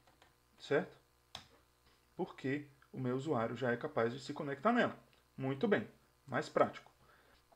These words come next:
Ahn, beleza. Então, tá criada a máquina. É, a gente precisa instalar algumas coisinhas, configurar algumas coisinhas nela, pra que ela fique boa pra gente usar.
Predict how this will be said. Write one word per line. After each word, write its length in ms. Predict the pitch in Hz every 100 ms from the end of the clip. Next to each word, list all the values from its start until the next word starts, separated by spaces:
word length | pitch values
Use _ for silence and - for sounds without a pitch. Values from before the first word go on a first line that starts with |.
| _ _ -
Ahn, 720 | 151 160 156 151 151 147 147 143 _ _ - _ _ -
beleza. 480 | 127 233 135 113 104 - _ _
Então, 360 | - - 220 233 - _ _
tá 140 | 196 240
criada 340 | 226 190 214
a 20 |
máquina. 460 | 190 180 190 214 233 - _ _ _ -
É, 440 | 151 151 147 147 -
a 60 | 165
gente 200 | 202 214
precisa 220 | - 226
instalar 240 | 226 214
algumas 220 | 208 233 233
coisinhas, 400 | 254 180 202 -
configurar 320 | 208 196 175
algumas 200 | 175 202
coisinhas 360 | 214 156 196
nela, 340 | 160 131 156 - - _
pra 240 | - 185 180
que 220 | - 202
ela 220 | 151 175
fique 340 | 180 175 - 294
boa 500 | 170 160 180 208 - - _ _ _
pra 160 | 208 196
gente 300 | 151 165 247
usar. 280 | 180 117